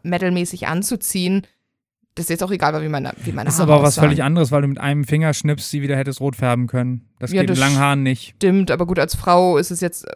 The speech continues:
Speaker 1: die Haarlänge jetzt nicht so sehr mit der Szenezugehörigkeit verknüpft, aber irgendwie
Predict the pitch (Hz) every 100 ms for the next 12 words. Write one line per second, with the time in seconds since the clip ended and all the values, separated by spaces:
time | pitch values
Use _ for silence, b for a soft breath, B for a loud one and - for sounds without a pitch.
0 | - _ 175 170 170 180 175 170 170 160
1 | 160 160 165 160 160 160 160 151 - _
2 | - 180 165 170 160 - 165 - 165 196
3 | 196 - 120 180 175 180 180 180